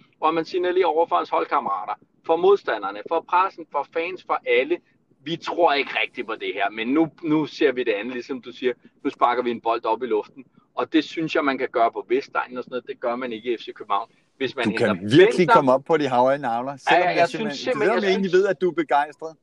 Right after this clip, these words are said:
Speaker 1: Jeg, jeg synes, det er så, så, så skidt. Altså,
Speaker 2: Ja.
Speaker 1: jeg synes,
Speaker 2: Men
Speaker 1: i F C
Speaker 2: ved du hvad?
Speaker 1: København, der må man
Speaker 2: Ståle
Speaker 1: sige, "Ved du
Speaker 2: gør
Speaker 1: hvad?
Speaker 2: det.
Speaker 1: Vi tror på dig, Niklas, og vi lægger en langsigtet plan for, hvordan
Speaker 2: Ja.
Speaker 1: det her skal fungere.
Speaker 2: Ja.
Speaker 1: Og vi har også tålmodighed til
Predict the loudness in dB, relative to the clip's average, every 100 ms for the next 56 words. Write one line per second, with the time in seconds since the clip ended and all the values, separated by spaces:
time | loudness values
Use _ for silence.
0 | _ _ _ _ -2 0 0 -4 -8 -4
1 | -2 0 -2 -4 -6 0 0 0 -6 -16
2 | -14 -12 -10 -10 -4 -4 -4 _ _ -4
3 | -2 -2 -2 2 2 2 4 4 4 4
4 | 4 4 2 2 2 4 4 4 -4 -10
5 | -8 -8 2 4 6 4 4 4 4 2
6 | 0 -4 -4 -4 -6 _ _ 0 2 4
7 | 2 4 4 2 0 -2 -6 -6 -4 -4
8 | -4 -2 0 -2 0 -2 -2 -6 -4 -6
9 | -4 -6 -8 -2 2 2 4 2 4 2
10 | 0 0 2 4 6 6 4 0 -2